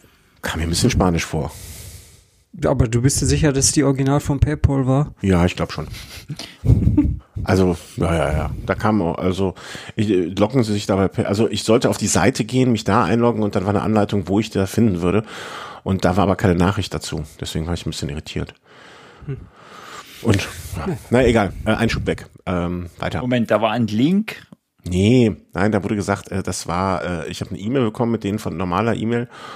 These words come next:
Speaker 1: und da stand dann drin, wo ich das finde, wenn ich in der PayPal-App bin. Also nicht in der, also nicht hier Link, gehen Sie zu Pay-, klicken Sie hier drauf und geben Sie Ihre Credit Details ein. Keine Sorge.
Speaker 3: Okay.
Speaker 1: Ähm,
Speaker 2: Ja.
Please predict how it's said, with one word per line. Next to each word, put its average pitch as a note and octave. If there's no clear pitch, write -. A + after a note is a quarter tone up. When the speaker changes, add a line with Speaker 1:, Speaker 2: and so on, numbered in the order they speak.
Speaker 1:
und G2
da G#2+
stand A2
dann G2
drin, G#2+
wo G#2
ich G#2
das -
finde, A#2+
wenn G2
ich G#2+
in G#2
der G2
PayPal-App -
bin. C#2+
Also E2
nicht F2+
in -
der, E2+
also F2
nicht F#2
hier G2
Link, F2+
gehen F#2
Sie E2+
zu F#2
Pay-, F2+
klicken -
Sie F2+
hier F#2
drauf F2+
und F#2
geben F#2
Sie F2
Ihre F2
Credit F2+
Details D#2+
ein. D2+
Keine F#2
Sorge. E2
Speaker 3:
Okay. G2+
Speaker 1:
Ähm, E2+
Speaker 2:
Ja. C3+